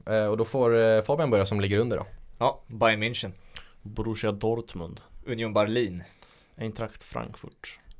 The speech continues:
Speaker 2: Wolfsburg.
Speaker 3: Eh, Schalke.
Speaker 2: <laughs> Werder Bremen.
Speaker 3: Eh, Mainz.
Speaker 2: Eh, eh, Leverkusen.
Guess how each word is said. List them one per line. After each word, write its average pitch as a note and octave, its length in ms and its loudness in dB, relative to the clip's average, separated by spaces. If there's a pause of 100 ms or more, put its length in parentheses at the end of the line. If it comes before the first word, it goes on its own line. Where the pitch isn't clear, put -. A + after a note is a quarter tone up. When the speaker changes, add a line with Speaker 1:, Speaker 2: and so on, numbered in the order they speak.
(120)
Speaker 2:
Wolfsburg. A#2 600 -4 (840)
Speaker 3:
Eh, A2 580 -14
Schalke. A#2 560 0 (260)
Speaker 2:
<laughs> C3 300 4
Werder C#3+ 260 4
Bremen. A#2 400 2 (800)
Speaker 3:
Eh, G2 480 -8
Mainz. G#2 720 -4 (1300)
Speaker 2:
Eh, C#3 60 -10
eh, F#2+ 1300 -10
Leverkusen. A2+ 540 0